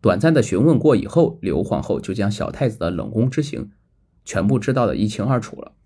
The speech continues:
再联系到小太子确实和宋真宗很像，刘皇后就有了一个大胆的猜测：或许当年那个孩子并没有死，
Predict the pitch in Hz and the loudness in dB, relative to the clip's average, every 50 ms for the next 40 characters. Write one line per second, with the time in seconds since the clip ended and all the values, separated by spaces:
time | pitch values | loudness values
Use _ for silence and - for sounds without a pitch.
0 | _ _ _ - 214 202 147 90 98 104 - 127 107 101 104 - 107 - - 135 | _ _ _ 6 8 8 8 6 4 2 4 4 4 4 2 0 -2 0 2 2
1 | 117 - - 80 - - - 143 - - - - - 90 - - 123 107 101 98 | 2 2 -2 -6 -4 -2 -2 -2 -2 -2 -2 0 0 -2 0 0 0 0 2 0
2 | 101 123 127 127 123 - - - - 120 - - - 87 92 95 101 104 85 87 | 0 2 0 0 0 -4 -8 -4 -2 -4 -4 -2 -4 -2 0 0 2 2 0 0
3 | - 110 95 85 - - 87 76 60 53 64 67 69 69 90 - - 113 110 101 | 0 0 0 0 0 0 0 0 -2 -2 -4 -4 -4 -4 -2 -2 -2 -2 -2 -2
4 | - - - - - - - - - 110 110 - 147 - - - _ _ _ _ | -4 -6 -6 -8 -12 -12 -8 -2 -2 -2 0 0 -2 -4 -4 -8 _ _ _ _
5 | _ _ _ _ _ _ - - 101 - - - 80 62 65 67 - 101 107 110 | _ _ _ _ _ _ 4 4 4 4 4 0 -2 -2 -2 2 2 2 4 4
6 | 98 - - 90 104 104 - - - - - 104 104 107 - 156 147 123 - - | 2 0 0 0 -2 -2 -4 -6 -6 -4 -4 -2 -2 -2 0 2 2 2 2 0
7 | 71 85 80 80 - - - - | -2 -4 -4 -6 -6 -10 -14 -16